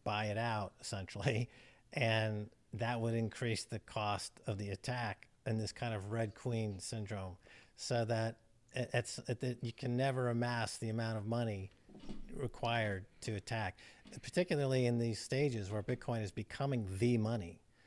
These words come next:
So once it hits the u-, unit of account stage and it becomes the global standard, it just will be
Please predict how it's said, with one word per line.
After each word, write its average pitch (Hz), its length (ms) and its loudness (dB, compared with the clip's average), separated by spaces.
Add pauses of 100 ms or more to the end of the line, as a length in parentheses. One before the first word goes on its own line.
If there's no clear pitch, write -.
(240)
So 135 180 0
once 165 220 6
it 139 80 4
hits 135 240 2
the 120 200 0 (300)
u-, 110 140 -2 (160)
unit 131 140 4
of 110 80 0
account 123 340 0
stage 92 280 -4
and 104 140 -2
it 101 100 -6
becomes 113 360 0
the 110 80 -2
global 110 360 0
standard, 113 540 -4 (640)
it 113 180 4
just 120 380 0
will 123 200 2
be 110 500 0